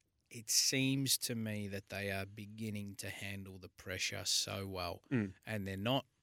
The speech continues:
Speaker 1: y-, y-, th-, the way you have to handle pressure is by winning in those moments.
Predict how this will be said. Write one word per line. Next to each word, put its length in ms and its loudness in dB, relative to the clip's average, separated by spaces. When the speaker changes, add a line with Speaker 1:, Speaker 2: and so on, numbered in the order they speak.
Speaker 1:
y-, 160 -20
y-, 220 -18
th-, 120 -14
the 100 -2
way 240 8
you 160 6
have 240 0
to 80 0
handle 300 0
pressure 360 2
is 140 -2
by 180 -8
winning 380 -2
in 80 -12
those 260 -8
moments. 500 -12